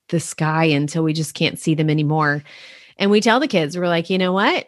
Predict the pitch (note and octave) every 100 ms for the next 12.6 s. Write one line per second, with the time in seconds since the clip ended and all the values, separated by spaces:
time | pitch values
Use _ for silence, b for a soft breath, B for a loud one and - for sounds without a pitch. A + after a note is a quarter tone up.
0 | _ - F3 F#3 G3+ G#3+ G#3+ G#3 G#3+ C4
1 | A#3 - F#3 F3 F3+ E3+ D#3 - F3+ G3
2 | G#3+ G3+ G3+ A3 A3 A3 G#3+ F3 A3 F4+
3 | E3 A2+ F2+ - - E3 D#3 D#3 F3 F3+
4 | D3+ - C4 - - D4 F4 D3+ A3 G#3+
5 | F3+ D#3 B2+ - B B B B _ D3+
6 | C#3 C3+ D#3+ D#3 D#3 D3+ - C3+ B2+ C#3+
7 | D3+ D3+ D3 C#3+ C3 C#3+ C#3 B2 B2+ B2+
8 | - B2 C#3+ - C#3 A2 B2+ C3 A2 A#2
9 | D#3 G#2+ A2+ B2 E3+ D#3 E3 A#2+ D#3+ D3
10 | C3 A2+ - D3 A2+ A2+ E3 D#3 A2 -
11 | B2 A2 - F3+ C#3+ - B B _ F#3
12 | F3 D#3+ D#3 C#3+ C#3